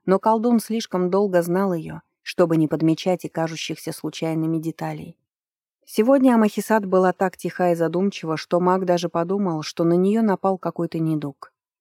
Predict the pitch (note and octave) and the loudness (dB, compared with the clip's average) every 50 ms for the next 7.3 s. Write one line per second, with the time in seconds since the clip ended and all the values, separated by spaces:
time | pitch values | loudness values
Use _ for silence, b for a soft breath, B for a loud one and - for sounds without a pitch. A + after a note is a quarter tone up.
0 | _ _ - E3+ D#3+ D#3 D#3+ D#3 D3+ - F#3+ G3+ - - - E3 D#3+ D#3 D3+ D#3+ | _ _ -4 -4 -2 0 0 0 0 0 0 -2 0 0 0 2 2 2 2 2
1 | E3 E3+ E3+ D#3 D#3 D#3 D#3 D#3 D3+ - - D#3 - - - C#3+ C#3+ C#3+ B2 C3+ | 2 2 2 0 0 0 0 -2 -2 -4 -6 -8 -6 -6 -6 -6 -6 -6 -8 -10
2 | D#3+ D#3+ - - _ _ _ _ _ _ _ _ _ _ _ _ _ - G3+ A3+ | -12 -14 -16 -20 _ _ _ _ _ _ _ _ _ _ _ _ _ 0 2 2
3 | C4+ C4 - - F#3+ - - A3 A3+ A#3+ A3 F3+ - - F3+ F3+ G#3 A3 - - | 2 2 2 2 0 2 2 2 4 4 4 2 0 -2 0 0 0 0 0 0
4 | G3+ F#3 F3+ - - - E3 D#3+ D#3 D#3+ D#3+ D#3+ D#3 - _ _ _ - E3 - | 0 0 0 -2 -4 -4 -2 -2 -2 -2 -4 -8 -10 -14 _ _ _ -4 -2 -2
5 | E3+ F3 - - G3 G3 F#3 E3 - E3+ E3+ E3 D#3+ D#3+ E3 F#3 G3+ F#3+ E3+ - | -2 -4 0 2 4 4 4 4 4 2 2 2 2 2 2 2 2 0 -2 0
6 | - E3 D#3+ - - - - F3 E3+ E3+ E3 D#3+ D#3+ D#3 D#3+ - - F3 F#3 G3+ | 0 0 0 0 -2 0 0 0 0 0 0 0 0 0 0 0 0 0 0 0
7 | G3 - - - - F3 | -2 -6 -10 -12 -12 -12